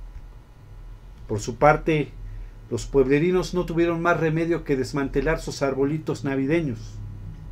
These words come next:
y guardar sus foquitos y esferitas, poco antes de irse a rumbo a la oficina.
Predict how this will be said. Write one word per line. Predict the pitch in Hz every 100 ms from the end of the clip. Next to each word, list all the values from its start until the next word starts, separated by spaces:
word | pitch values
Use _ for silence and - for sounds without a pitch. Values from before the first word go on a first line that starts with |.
| - - - - -
y | 151
guardar | 151 170 160 202 196
sus | 196
foquitos | - 156 - 190 190 156
y | 127
esferitas, | - 123 127 120 117 104 - - - - - - - - - - - - - -
poco | 139 139 147
antes | 143 147 123
de | 127
irse | 143 147 127
a |
rumbo | 110 110 113
a | 110
la |
oficina. | 107 113 107 131 117